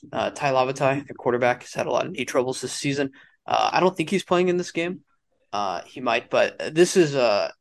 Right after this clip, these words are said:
and not, Ar-, Army isn't a stellar team. Uh, Navy isn't a stellar team, but I think Army is just slightly more stellar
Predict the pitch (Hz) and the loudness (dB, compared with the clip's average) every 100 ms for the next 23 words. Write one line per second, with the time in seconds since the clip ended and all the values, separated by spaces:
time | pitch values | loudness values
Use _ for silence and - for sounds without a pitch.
0 | - 147 151 143 131 - _ _ - 208 | -6 -2 0 -2 -6 -10 _ _ 2 4
1 | 214 160 147 - 208 208 175 151 147 127 | 6 6 4 6 6 8 6 4 -4 -8
2 | - 127 117 131 120 - _ _ _ _ | -6 -2 -2 -4 -6 -8 _ _ _ _
3 | - 143 156 170 139 113 113 98 - 90 | -2 0 4 4 2 -4 -4 -8 -8 -8
4 | - - - _ _ _ _ 120 113 - | -8 -12 -16 _ _ _ _ 0 0 0
5 | 143 165 - 147 147 139 123 131 - 135 | 0 0 2 0 0 -2 -2 -6 -6 -8
6 | - - - - 147 147 147 143 139 143 | -8 -12 -12 -4 0 0 0 -4 -4 -2
7 | 143 139 131 - - 120 107 - | -2 -2 -4 -10 -4 -2 -2 -6